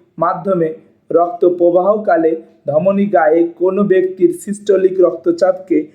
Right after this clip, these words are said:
একশো চল্লিশ মিলিমিটার পারদস্তম্ভ বা তার বেশি এবং ডায়াল-, ডায়-, ডায়াস্টোলিক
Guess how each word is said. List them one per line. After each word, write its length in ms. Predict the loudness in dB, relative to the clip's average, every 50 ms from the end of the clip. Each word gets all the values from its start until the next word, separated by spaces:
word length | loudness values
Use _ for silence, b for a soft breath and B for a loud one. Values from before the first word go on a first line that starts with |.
| b b b b b
একশো 280 | -2 -2 -2 -2 -4 -4 -2 0
চল্লিশ 420 | 2 2 2 2 0 -2 -6 -10 -16 -16 -14
মিলিমিটার 540 | -14 -10 -8 -6 -6 -6 -2 0 0 0 0 0 0
পারদস্তম্ভ 680 | 2 2 2 2 0 -4 -6 -2 -2 0 0 -2 -4 -6 -2 0
বা 80 | 0 0 0 0
তার 180 | 0 2 2 0 0
বেশি 400 | 0 0 0 0 -2 -6 -10 -12 -12 b b b b b b b b b b 0
এবং 220 | 0 2 2 2 0 0 0
ডায়াল-, 380 | 0 0 2 2 2 2 0 -2 -4 -6 -6 -6 -4 -4
ডায়-, 440 | -2 -2 0 0 0 0 0 0 -2 -4 -6 -4 -2 0 2 2 0 -2 -2 -2 0
ডায়াস্টোলিক 720 | 2 2 2 2 0 -2 -2 0 0 2 2 2 0 0